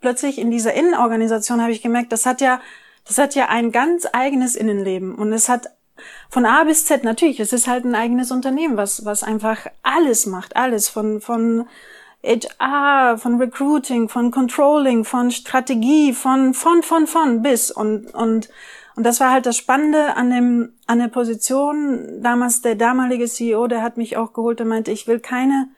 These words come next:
Assistentin, ich will eine Beraterin an meiner Seite.“ Und so habe ich das halt dann auch immer gesehen. Ich habe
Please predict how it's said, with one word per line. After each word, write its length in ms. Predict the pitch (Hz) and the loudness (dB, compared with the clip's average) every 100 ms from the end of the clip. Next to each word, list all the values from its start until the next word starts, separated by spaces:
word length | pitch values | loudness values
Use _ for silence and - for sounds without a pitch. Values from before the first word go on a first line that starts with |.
| _ _ | _ _
Assistentin, 580 | 233 220 - 302 349 247 | -4 -2 0 0 0 -2
ich 140 | 233 | -2
will 80 | 240 | -2
eine 300 | 214 233 233 | 0 0 0
Beraterin 600 | 233 247 247 240 196 196 | 0 2 0 0 -6 -6
an 100 | 196 | -4
meiner 440 | 196 190 185 - | -4 -6 -8 -10
Seite.“ 340 | 190 180 185 185 | -6 -6 -6 -4
Und 140 | 202 | -2
so 160 | 214 247 | 0 2
habe 100 | 254 | 0
ich 80 | 240 | -2
das 160 | 247 | -4
halt 160 | 254 247 | -6 -4
dann 120 | 233 | -4
auch 120 | 214 | -4
immer 220 | 185 240 | -2 -2
gesehen. 320 | 233 220 262 247 | -2 -2 -2 -2
Ich 100 | |
habe 120 | 226 | -4